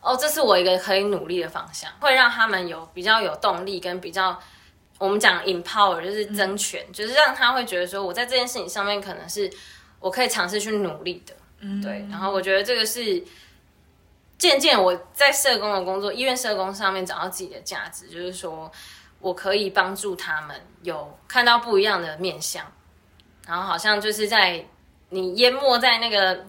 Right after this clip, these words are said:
Speaker 1: 快要窒息了，在那个育儿的那个大海里面，你不知道怎么办的时候，
Speaker 2: 是。
Speaker 1: 就是有人丢一根浮木给你，然后我就是提供这个方法，然后让他可以找到一个方式，慢慢慢慢的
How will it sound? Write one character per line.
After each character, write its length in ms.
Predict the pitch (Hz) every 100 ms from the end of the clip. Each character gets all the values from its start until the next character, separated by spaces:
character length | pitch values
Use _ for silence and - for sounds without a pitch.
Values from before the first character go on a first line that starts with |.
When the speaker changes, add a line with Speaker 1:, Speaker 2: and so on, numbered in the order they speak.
| -
Speaker 1:
快 140 | 254
要 80 | 233
窒 220 | 226 233
息 300 | 196 - -
了， 60 | 120
在 120 | 226
那 100 | 226
个 160 | 202 190
育 240 | - 208
儿 180 | 185 160
的 80 | 160
那 120 | 190
个 80 | 196
大 200 | 196 190
海 220 | 170 160
里 120 | 160
面， 160 | 160 180
你 100 | 170
不 20 |
知 60 | 170
道 100 | 190
怎 100 | 185
么 80 | - -
办 140 | 180
的 80 | -
时 120 | -
候， 280 | 156 165 -
Speaker 2:
是。 220 | - - - _
Speaker 1:
就 100 | -
是 120 | 202
有 120 | 214 170
人 120 | 180
丢 180 | 214 226
一 40 |
根 120 | 220 233
浮 160 | -
木 160 | 190 214
给 220 | 175 170
你， 140 | 160 160
然 120 | - 170
后 100 | 180
我 160 | 170
就 160 | 175 226
是 260 | 220 214 - _
提 200 | - 208
供 200 | 214 220
这 120 | 220
个 120 | 196
方 240 | 185 180 208
法， 320 | 196 - - -
然 100 | -
后 60 | 170
让 180 | 202 196
他 200 | 190 180
可 180 | 185 170
以 240 | 170 - _ - - _ -
找 160 | 175
到 160 | 175 208
一 20 |
个 80 | 196
方 260 | 185 175 190
式， 200 | 190 175
慢 120 | 190
慢 160 | 185 180
慢 160 | 170 170
慢 220 | 165
的 80 | 160